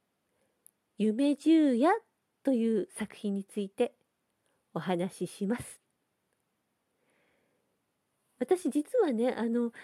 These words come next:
夏目漱石の熱心な読者というわけではなくて、この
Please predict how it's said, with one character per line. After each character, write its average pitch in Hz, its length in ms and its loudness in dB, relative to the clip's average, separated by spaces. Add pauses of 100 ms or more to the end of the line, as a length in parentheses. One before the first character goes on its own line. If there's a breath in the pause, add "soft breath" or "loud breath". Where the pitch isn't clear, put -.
(880 loud breath)
夏 269 260 -4
目 403 80 6
漱 427 280 6 (200)
石 214 120 -4
の 190 120 -2
熱 330 240 0
心 285 160 -4
な 214 80 -2
読 240 240 -2
者 - 160 -4
と - 120 -8
い 196 120 -2
う 208 60 -6
わ 220 80 -4
け 226 100 -6
で 196 140 -4
は 180 100 -4
な 196 100 -6
く - 140 -16
て、 196 320 -4 (1000)
こ 277 140 -4
の 302 220 -2